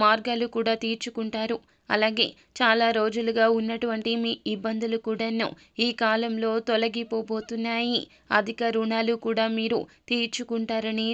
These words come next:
చెప్పుకోవచ్చు. విలువైన వస్తువులు ఈ రోజు కొనుగోలు చేస్తారు. అలాగే చాలా రోజుల నుంచి పెండింగ్లో ఉన్న పనులన్నీ కూడా ఈ రోజు మీకు పూర్తయిపోయే అవకాశం కనిపిస్తుంది.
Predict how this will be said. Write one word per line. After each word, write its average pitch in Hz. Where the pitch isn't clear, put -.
చెప్పుకోవచ్చు. 226
విలువైన 233
వస్తువులు 226
ఈ -
రోజు 220
కొనుగోలు 220
చేస్తారు. 226
అలాగే 220
చాలా 226
రోజుల 226
నుంచి 220
పెండింగ్లో 226
ఉన్న 220
పనులన్నీ 220
కూడా 226
ఈ -
రోజు 208
మీకు 226
పూర్తయిపోయే 226
అవకాశం 214
కనిపిస్తుంది. 226